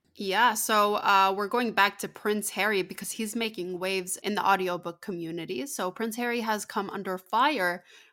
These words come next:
for trying to impersonate a Californian accent similar to his wife, Meghan Markle.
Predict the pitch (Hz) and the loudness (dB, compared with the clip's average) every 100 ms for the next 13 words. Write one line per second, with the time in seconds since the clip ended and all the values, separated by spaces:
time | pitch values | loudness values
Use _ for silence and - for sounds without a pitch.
0 | _ 226 220 - 262 302 330 - 302 277 | _ -2 -2 0 2 2 2 -2 -2 -2
1 | - 208 - 190 190 190 180 175 - 220 | -2 -4 -4 -4 -6 -4 -6 -8 -6 -4
2 | 277 294 247 214 214 202 202 - 165 170 | -2 -4 -4 -4 -2 -4 -4 -6 -6 -6
3 | - 180 170 - - 175 180 170 170 208 | -10 -8 -8 -8 -8 -6 -6 -8 -8 -10
4 | 185 160 180 156 156 165 - _ _ _ | -10 -10 -6 -4 -4 -6 -14 _ _ _
5 | _ - 156 151 160 131 98 151 - - | _ -10 -8 -6 -6 -6 -6 -8 -10 -14